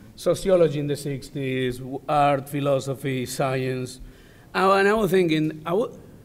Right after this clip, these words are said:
would you imagine in a biology school an architect and go and give them a lecture about thousand years of evolution of architecture without any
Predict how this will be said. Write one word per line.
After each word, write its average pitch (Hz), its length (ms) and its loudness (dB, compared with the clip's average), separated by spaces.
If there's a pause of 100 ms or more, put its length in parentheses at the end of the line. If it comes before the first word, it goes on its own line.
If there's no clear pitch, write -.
(120)
would 190 240 -2
you 285 160 6
imagine 170 460 2
in 147 140 2
a 143 60 0
biology 139 680 -2
school 139 560 -2
an 131 120 -6
architect 135 520 -4
and 127 160 -6
go 127 160 4
and 131 160 -4
give 131 140 -6
them 123 260 -6 (160)
a 123 60 -8
lecture 131 440 -2
about 117 480 -4 (840)
thousand 160 500 2
years 147 200 2
of 127 120 -4
evolution 127 760 -4
of 117 120 -4
architecture 135 600 -2
without 139 580 0
any 170 300 2